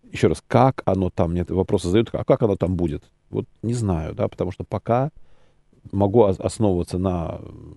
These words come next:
то, что мы знаем из Божественного Откровения, из Священного Писания, что-то у святых отцов,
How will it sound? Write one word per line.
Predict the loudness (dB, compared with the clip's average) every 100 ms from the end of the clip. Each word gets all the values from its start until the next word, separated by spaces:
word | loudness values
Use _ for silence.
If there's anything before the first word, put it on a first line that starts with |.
| -20 -2
то, | 0
что | 0 -2
мы | -4
знаем | -4 -4 -6 -12 _
из | -12 -10 -4
Божественного | -2 -2 -4 -6 -8
Откровения, | -4 0 2 2 0
из | -4
Священного | -4 -2 -2
Писания, | -4 -2 -2 -2 -4 -6 _ _ _ _ _ _ -14 -14
что-то | 0 2 2
у |
святых | 0 -2 -2 -2
отцов, | -4 -2 -2